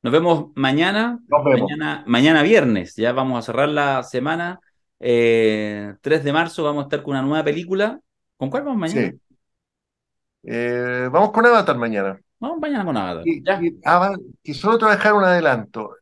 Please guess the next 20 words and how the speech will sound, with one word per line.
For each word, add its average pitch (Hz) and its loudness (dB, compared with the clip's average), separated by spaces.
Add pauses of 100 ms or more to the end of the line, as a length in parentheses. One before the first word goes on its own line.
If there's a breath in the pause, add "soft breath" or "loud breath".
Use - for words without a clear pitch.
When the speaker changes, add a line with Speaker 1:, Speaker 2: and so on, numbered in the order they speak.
(120)
Speaker 2:
Eh, 113 -4
Avatar 170 0
hay 135 -2
que 139 -6
verla 156 0
desde 131 -8
el 123 -10
punto 143 -6
de 143 -2
vista 139 -2
del 127 0
proyecto 123 -2
ideológico 156 -2
que, 135 -8
que 127 -10
plantea 113 -10
James 110 -10
Cameron. 87 -14
Speaker 1:
James 110 -12
Cameron. 82 -12